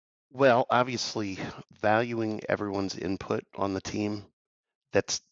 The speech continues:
the definition of inclusion. But when you include them on that peer panel on, in the interview process,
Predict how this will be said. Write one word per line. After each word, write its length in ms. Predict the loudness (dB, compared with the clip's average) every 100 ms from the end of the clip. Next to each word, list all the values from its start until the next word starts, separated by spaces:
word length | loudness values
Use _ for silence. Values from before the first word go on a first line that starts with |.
| -10
the 100 | -2
definition 540 | 0 0 -2 -2 -2
of 120 | -2 -4
inclusion. 600 | -6 -4 -4 -2 -4 -6 _ -20 _ _ _
But 160 | -4 0
when 160 | 0
you 160 | 0 -2 _ -4
include 460 | -2 -2 -2 0
them 240 | 4 2 2
on 280 | 0 0 2
that 180 | 0 -2 _ _ _
peer 180 | 0 0
panel 480 | 2 2 2 -2 -10 _ _ _ _ -4
on, 160 | -4
in 220 | -2 -2 2
the 120 | 2
interview 300 | 2 0 -6
process, 720 | -4 -4 -4 -6 -6 -8